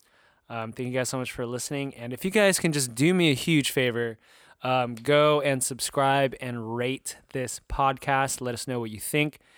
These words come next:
Give us the stars. Give us five, even if you wanna give us one. Just kidding. Be honest. We really, really value your, your honest opinion. Um, we, you can talk about the content. You can talk about the sound quality. You can talk about the length.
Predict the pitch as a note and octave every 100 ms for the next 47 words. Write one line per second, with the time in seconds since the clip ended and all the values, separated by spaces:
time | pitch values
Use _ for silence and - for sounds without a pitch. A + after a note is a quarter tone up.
0 | - _ - B2+ C3 - A#2+ - C#3+ C#3+
1 | C#3 C#3 C3 - - - B2+ B2+ A#2+ -
2 | - A#2+ A#2 B2+ D#3 D#3 - - B2+ B2+
3 | C3 A#2+ C3 B2+ B2 A2+ B2 A#2+ B2 A#2
4 | - A2 G#2 F2 F2+ C#3 D3 F3 C3+ G#2+
5 | G2+ _ _ B2 D#3 C#3 C#3 C3+ C3 -
6 | - _ _ _ - B2 C3 C#3+ C#3+ C3
7 | B2 C3+ C3 A#2+ A#2+ B2 B2+ B2 B2 A2+
8 | B2 B2 A#2+ A#2+ A#2+ A#2+ - A#2 A#2+ A#2
9 | A#2+ A#2 - - B2 A#2 A2+ A2+ - _
10 | _ _ - A#2 A#2 A2 G#2 _ _ _
11 | _ _ _ _ _ _ - C#3+ - D3+
12 | D3+ D#3 C3 C#3+ C#3 C#3 C3 - B2 A#2
13 | - E3+ E3+ D#3+ D3 B2 C3 B2+ A#2 B2
14 | A#2 A2+ D#3 C#3+ - C#3 C3+ C3 B2 B2
15 | B2+ A#2+ A#2+ A2 B2 C#3+ C#3